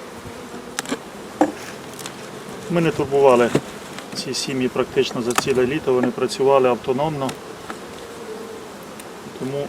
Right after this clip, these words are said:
цікаво зараз, звичайно, в якому стані вони знаходяться, що тут вони змогли зробити за цей рік.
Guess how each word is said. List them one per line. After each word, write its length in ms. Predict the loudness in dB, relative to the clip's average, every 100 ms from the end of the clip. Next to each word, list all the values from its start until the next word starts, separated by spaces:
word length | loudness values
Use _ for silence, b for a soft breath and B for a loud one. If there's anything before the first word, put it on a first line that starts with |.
| -6
цікаво 580 | -6 -6 4 4 4 2 0 -2 -2
зараз, 300 | 0 2 0 -6 -6 -4
звичайно, 380 | -2 -2 0
в 40 | -2
якому 400 | 0 0 0 -2 -4
стані 580 | -6 -4 0 2 2 -2
вони 240 | -2 0
знаходяться, 920 | 0 2 -2 4 4 6 4 4 2
що 300 | 2 0 0 0
тут 100 | -4 0
вони 200 | 2 4
змогли 340 | 2 4 6
зробити 680 | 6 4 4 2 2 0 -2 -4 -12 -12 -12 -12 -14 -14 -14 -14 -14 -14 -14 -14 -14 -2
за 100 | 0
цей 300 | 0 0 0 0 -2
рік. 260 | 0 0